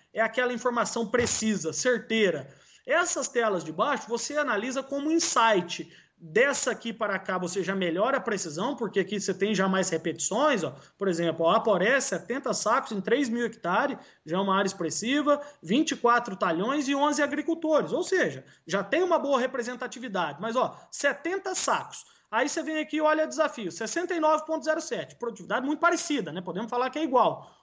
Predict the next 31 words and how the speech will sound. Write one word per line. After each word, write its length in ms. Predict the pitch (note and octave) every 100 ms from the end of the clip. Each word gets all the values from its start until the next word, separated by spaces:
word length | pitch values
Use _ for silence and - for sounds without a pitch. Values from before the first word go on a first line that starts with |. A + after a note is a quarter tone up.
| -
Uma 280 | C4+ E4+ E4+
em 80 |
três 300 | E4 D4 D#4+
mil 180 | C4 D#4
hectares, 440 | D4+ A3 C4+ C#4 D4
a 40 |
outra 220 | D4+ D4+
em 40 | -
trinta 300 | D4+ D#4+ F4+
e 80 |
sete. 400 | E4+ A#3 D#3+ - - - -
Então, 360 | F#3 B3+ F4+
você 340 | A3 G3+ C4 C4+
fala 220 | - A3
assim, 180 | - F#3+
"Opa, 340 | F#3+ F#3+ C3 - -
não 160 | F3
é 120 | F#3+ D4
que 140 | -
isso 180 | E4+ E4
aqui 200 | D#4+ D4
não 200 | D4 C#4
é 100 | B3+
confiável, 800 | C4 C#4 C4+ B3+ G3 E3+ C#3+ C#3+
mas 220 | D3+ D3
isso 80 | G3+
aqui 160 | -
é 40 | A3
muito 240 | F#3+ G3
mais 200 | A3 A#3
representativo 1080 | - G#3 - D4 B3+ C4+ B3 - A3+ B3